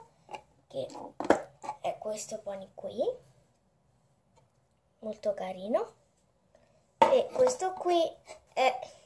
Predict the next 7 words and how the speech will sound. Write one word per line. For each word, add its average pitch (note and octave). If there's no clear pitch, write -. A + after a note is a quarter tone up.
il A#3
suo A3
puledro, G#3+
che A#3
si B3+
chiama A3
Pinky, A3